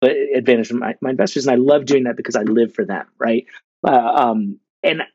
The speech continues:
part of the, you know, there's also this thing, part of the fiduciary rule is you've gotta be a prudent person and, you know, all this stuff. There's all this stuff that's actually, like, the law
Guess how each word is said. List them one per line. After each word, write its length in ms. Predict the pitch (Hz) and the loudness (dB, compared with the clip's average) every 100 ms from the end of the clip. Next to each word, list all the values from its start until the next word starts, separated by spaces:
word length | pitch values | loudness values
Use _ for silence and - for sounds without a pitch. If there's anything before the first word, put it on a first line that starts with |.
| - | -18
part 240 | - - 254 | -8 -4 0
of 80 | 220 | 2
the, 120 | 190 | 2
you 140 | 170 | 0
know, 80 | 151 | 0
there's 200 | 135 139 | 0 0
also 240 | 156 - - | -2 -4 -8
this 160 | 127 | -8
thing, 200 | - 123 | -4 -4
part 200 | 123 135 | -2 -2
of 40 | 123 | -2
the 60 | |
fiduciary 500 | 123 127 190 - 139 | -6 -4 -2 0 0
rule 280 | 117 110 101 - _ - | 0 -2 -4 -14 _ -2
is 200 | 127 127 | -2 0
you've 80 | 123 | 0
gotta 200 | 117 120 | 0 2
be 120 | 120 | 0
a 40 | |
prudent 460 | 120 - 143 123 127 | 0 0 0 -2 -4
person 540 | - 123 - 123 110 | -2 -2 -2 -4 -2
and, 240 | 107 110 113 | -2 -2 -2
you 80 | 127 | -2
know, 60 | |
all 160 | 123 135 | 0 0
this 160 | 117 - | -2 -2
stuff. 300 | 175 143 - - _ - | 0 0 -2 -20 _ 0
There's 120 | 156 | 0
all 260 | - 175 311 | 2 2 2
this 140 | 247 | 0
stuff 180 | - - | 0 0
that's 140 | 160 | 0
actually, 380 | 170 - 143 120 | 0 -2 0 0
like, 80 | 120 | 2
the 100 | 120 | 0
law 400 | 113 113 - | 2 0 -2